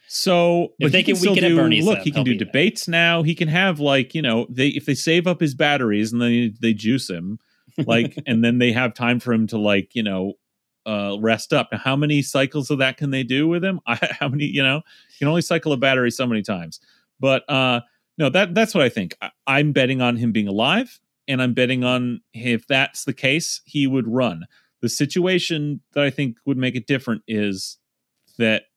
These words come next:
Speaker 1: he declines mentally to such an extreme degree that they can't hide it, because they will hide. That's what you gotta understand is, like,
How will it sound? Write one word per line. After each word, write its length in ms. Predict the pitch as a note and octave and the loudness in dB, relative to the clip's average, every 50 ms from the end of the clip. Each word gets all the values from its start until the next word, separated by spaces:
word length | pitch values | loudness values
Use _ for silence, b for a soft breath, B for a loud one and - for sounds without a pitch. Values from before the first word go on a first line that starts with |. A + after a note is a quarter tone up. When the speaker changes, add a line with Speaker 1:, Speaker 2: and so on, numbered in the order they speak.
| _ _ | _ _
Speaker 1:
he 540 | _ - - - - - - - C3 A#2+ A#2 | _ -20 -20 -20 -20 -20 -12 -4 0 0 0
declines 680 | G#2+ A2 A#2+ A2+ - - - B2 A#2+ A#2+ A#2 A2+ A2 - | 2 0 -4 -4 -4 -8 -6 -2 0 0 0 0 -2 -2
mentally 420 | A#2 A2+ A2 F#2+ - G#2 G#2 G2 | -4 -4 -4 -4 -4 -4 -4 -4
to 160 | F#2+ - - G#2+ | -4 -4 -8 -10
such 520 | - - - - A#2 A2+ A2+ - - - _ _ _ _ _ _ _ _ _ _ | -10 -8 -4 -2 -2 -2 -2 -4 -10 -14 _ _ _ _ _ _ _ _ _ _
an 80 | A#2 | -2
extreme 640 | A#2 A2+ A#2 - - - - A#2+ A#2 A#2 A#2 A#2 A2+ | -2 -2 -2 -4 -8 -6 -2 0 2 2 4 2 2
degree 320 | A2+ G2+ - A2 G#2+ G#2+ | 0 0 0 0 0 0
that 100 | G2+ F#2 | 0 0
they 120 | - G#2 F#2+ | -2 -6 -6
can't 280 | - - G#2 G2+ F#2 | -4 -4 -4 -4 -4
hide 240 | - G#2 F#2+ F#2+ F2+ | -6 -6 -6 -6 -6
it, 120 | F2+ - b b b b | -8 -10 b b b b
because 180 | b - D#3+ D3 | b -4 -2 0
they 100 | E3+ F#3+ | 0 0
will 220 | F#3 F#3 G#3+ G#3 F3+ | 0 0 0 0 0
hide. 200 | F3 G3+ F3 B2 | 0 0 0 -2
That's 160 | D#3+ D#3 - | -4 -6 -8
what 140 | A3 G3 - | -10 -8 -8
you 60 | G3 | -6
gotta 120 | G3 F#3 E3 | -6 -4 -4
understand 380 | C#3+ C#3 - - D3 B2 G#2 | -4 -6 -4 -2 -2 -2 -2
is, 80 | G2 G2 | -2 -2
like, 220 | A#2+ A2+ G#2 - | -2 -2 -2 -2